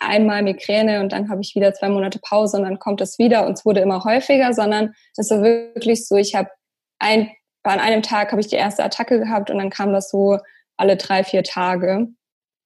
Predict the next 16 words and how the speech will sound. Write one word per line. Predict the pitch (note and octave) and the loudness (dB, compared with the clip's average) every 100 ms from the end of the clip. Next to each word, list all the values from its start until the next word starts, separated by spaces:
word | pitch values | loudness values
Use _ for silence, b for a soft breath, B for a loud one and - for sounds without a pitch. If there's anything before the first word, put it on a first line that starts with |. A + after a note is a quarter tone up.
| _ _ - | _ _ -6
Und | G#3 G3 G3 F#3+ F#3+ - - _ | -2 0 -2 -2 -4 -8 -10 _
ja, | G#3 G#3 | 2 2
ich | G#3 | 2
wusste | A#3+ A#3 | 0 2
sofort, | G3+ G#3 G#3+ A3 | -4 -2 0 0
dass | G#3+ | -2
es | - | -4
Migräne | G3+ - G#3 G#3 | -8 -4 -2 -2
ist, | G3+ | -2
weil | G3+ | -4
meine | G3 | -2
Mama | G3 G#3+ G3+ G3 - _ | -2 -2 -4 -8 -12 _
auch | - A#3+ | -4 -2
unter | A#3+ A#3 | -2 -2
Migräne | A3 G#3+ G#3+ G#3+ | -4 -4 -6 -4
leidet. | G#3+ G#3+ G#3 G#3 G#3 G#3 | -4 -2 0 0 -2 -6